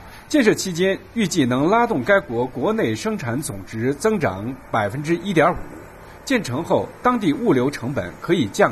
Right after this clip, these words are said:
低百分之四十。位于非洲心脏地带的卢旺达在一九九四年曾发生震惊世界的种族大屠杀。二十多年后的今天，卢旺达发展速度位居非洲前列，国家面貌焕然一新。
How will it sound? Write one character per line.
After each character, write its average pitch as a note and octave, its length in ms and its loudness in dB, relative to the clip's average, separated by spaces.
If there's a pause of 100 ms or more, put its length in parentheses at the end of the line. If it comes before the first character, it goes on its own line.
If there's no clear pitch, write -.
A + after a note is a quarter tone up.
低 E3 200 -6
百 G2+ 160 -12
分 G2+ 100 -12
之 D#3+ 80 -2
四 E3+ 220 -2
十。 F2 280 -12 (920)
位 A#3 160 4
于 F3 200 -2
非 A#3+ 160 -4
洲 A3+ 120 4
心 A#3+ 220 -8
脏 F3 180 0
地 C#3 140 -6
带 A#2+ 160 -2
的 G#2+ 80 -6
卢 A2 140 -4
旺 E3+ 180 2
达 G2+ 300 -2
在 D3+ 160 0
一 E3+ 100 2
九 F3 100 4
九 B2+ 200 0
四 E3 200 -2
年 G#2 320 -2
曾 A#2+ 300 -6
发 D#3 160 0
生 D3+ 380 -6
震 D#3+ 200 -2
惊 E3+ 240 -4
世 F#3 240 -4
界 D3+ 220 2
的 G2 180 -8
种 F#2+ 280 -10
族 A2+ 200 -8
大 C3+ 200 0
屠 G#2 200 -12
杀。 D3+ 240 0 (640)
二 C4 140 2
十 G3 80 -6
多 A3 140 0
年 E3+ 160 0
后 E3+ 120 -2
的 G2+ 120 -6
今 D3+ 200 -6
天， A2+ 240 -6 (360)
卢 E3+ 100 4
旺 A#3 160 4
达 C3 220 0
发 A3 180 0
展 A#2+ 140 -8
速 C3 200 -10
度 A2+ 300 -10
位 E3+ 160 0
居 C#3+ 240 -2
非 G3 180 0
洲 F#3+ 160 2
前 A2 320 -8
列， C3 240 -2 (200)
国 G3 160 0
家 A#3+ 180 2
面 B3 180 -2
貌 A2+ 300 -4
焕 B2+ 240 -2
然 G2+ 160 -6
一 A2 80 -6
新。 C3+ 400 -4